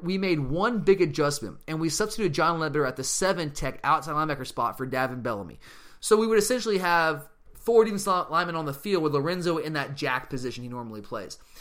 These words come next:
And really, this was a response to, to Auburn having their way on the edges against us in the first game.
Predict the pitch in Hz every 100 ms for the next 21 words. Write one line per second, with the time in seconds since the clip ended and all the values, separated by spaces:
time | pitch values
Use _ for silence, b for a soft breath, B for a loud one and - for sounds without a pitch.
0 | B B 196 285 370 311 233 185 - 190
1 | 185 175 - 165 156 - 170 170 180 156
2 | 156 170 165 135 123 127 156 147 135 -
3 | 131 151 156 160 165 175 165 165 151 147
4 | 160 - 175 180